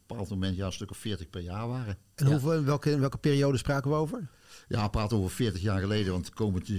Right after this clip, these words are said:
Speaker 1: de-, komend najaar is de veertigste West-Brabant Marathon. En ik heb de eerste gedaan, dus daar praten we ongeveer over veertig jaar geleden. Ja, Singeloop bestaat ook zesendertig, zevenendertig jaar. Dus in ongeveer veertig jaar geleden ben ik begonnen. En Frans natuurlijk nog veel eerder. Ja.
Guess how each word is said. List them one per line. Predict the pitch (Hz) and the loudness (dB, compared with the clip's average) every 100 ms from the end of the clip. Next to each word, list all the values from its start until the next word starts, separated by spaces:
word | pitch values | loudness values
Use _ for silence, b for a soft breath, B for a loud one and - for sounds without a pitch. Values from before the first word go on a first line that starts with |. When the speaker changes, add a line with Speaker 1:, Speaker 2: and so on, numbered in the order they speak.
| 90 | 0
Speaker 1:
de-, | 110 95 92 | 0 -2 -2
komend | 104 90 92 | -2 0 2
najaar | 110 110 98 | 2 0 0
is | 80 | -2
de | 85 | -4
veertigste | - 117 95 - | -2 -2 -2 -2
West-Brabant | 98 95 82 104 117 117 | -2 -2 -2 -2 -2 -2
Marathon. | 107 90 - 95 101 | -2 -2 -2 -2 0
En | |
ik | 98 | -2
heb | 98 | -2
de | 92 | -4
eerste | 131 120 107 | -2 -2 -2
gedaan, | 95 98 104 95 | -4 -2 -2 -2
dus | 85 | -4
daar | 92 87 | -4 -6
praten | 90 95 98 | -6 -8 -6
we | 95 | -6
ongeveer | 92 95 | -4 -4
over | 85 | -4
veertig | 76 104 95 92 | -6 -6 -6 -6
jaar | 92 | -6
geleden. | 85 87 104 110 | -6 -6 -6 -6
Ja, | 107 95 B B | -8 -10 B B
Singeloop | - - 101 95 | -8 -4 0 -2
bestaat | 85 - 92 | -2 -4 -4
ook | 95 | -4
zesendertig, | - 107 95 98 - | -6 -6 -4 -4 -2
zevenendertig | 107 95 95 87 95 | -2 -2 -2 -6 -4
jaar. | 101 104 B B B B B - | -4 -4 B B B B B -8
Dus | - - | -6 -2
in | 110 104 - | 0 0 0
ongeveer | 113 87 | -4 -2
veertig | 95 131 104 | -2 -2 -2
jaar | 117 101 | -2 -2
geleden | 110 110 90 | 0 0 0
ben | 113 117 | -2 -2
ik | 117 | -2
begonnen. | 85 87 117 123 | -2 -2 -2 -2
En | 87 | -6
Frans | - 104 - | -4 -4 -4
natuurlijk | 92 82 | -8 -8
nog | 85 | -8
veel | 90 87 | -8 -6
eerder. | 104 98 - | -6 -10 -12
Ja. | 101 | -14